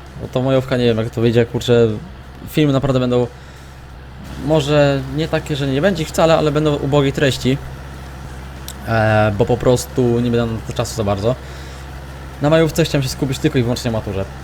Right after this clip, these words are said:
Ostatnio, prosta taka przed maturą, już tylko do tego, Boże, przepraszam. A później, wiadomo,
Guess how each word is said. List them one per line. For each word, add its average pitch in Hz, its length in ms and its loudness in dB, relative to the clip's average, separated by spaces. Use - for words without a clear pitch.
Ostatnio, 151 540 2
prosta 139 320 4
taka 123 200 0
przed 117 140 -4
maturą, 117 400 4
już 113 280 -2
tylko 147 220 2
do 139 60 4
tego, 131 300 2
Boże, 120 300 0
przepraszam. 107 400 -2
A 127 100 2
później, 127 340 2
wiadomo, 101 340 2